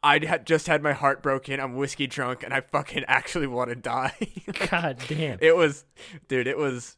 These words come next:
Speaker 1: <clears throat>
Speaker 2: I
Speaker 1: it was
Speaker 2: would,
Speaker 1: bad. <laughs>
Speaker 2: I would like to clarify that, uh, I am in no way, shape, or form,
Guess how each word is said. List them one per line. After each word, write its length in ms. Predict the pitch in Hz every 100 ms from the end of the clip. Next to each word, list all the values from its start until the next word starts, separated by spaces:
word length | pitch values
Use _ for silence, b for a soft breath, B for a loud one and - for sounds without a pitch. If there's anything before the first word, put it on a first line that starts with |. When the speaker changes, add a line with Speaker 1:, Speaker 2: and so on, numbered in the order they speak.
| _
Speaker 1:
<clears throat> 100 | -
Speaker 2:
I 580 | 180 139 117 _ - 190
Speaker 1:
it 80 | 320
was 140 | -
Speaker 2:
would, 60 | 120
Speaker 1:
bad. 280 | 117 107 -
<laughs> 60 | 170
Speaker 2:
I 120 | 208
would 160 | 349 269
like 200 | 214 175
to 80 | -
clarify 580 | 202 196 - 156 151 143
that, 280 | 147 139
uh, 240 | 135 127 131 _ -
I 220 | 214 269
am 180 | 196 175
in 120 | 202
no 140 | 196
way, 160 | 202 180
shape, 260 | 185 185 170
or 80 |
form, 600 | 156 190 180 160 143 135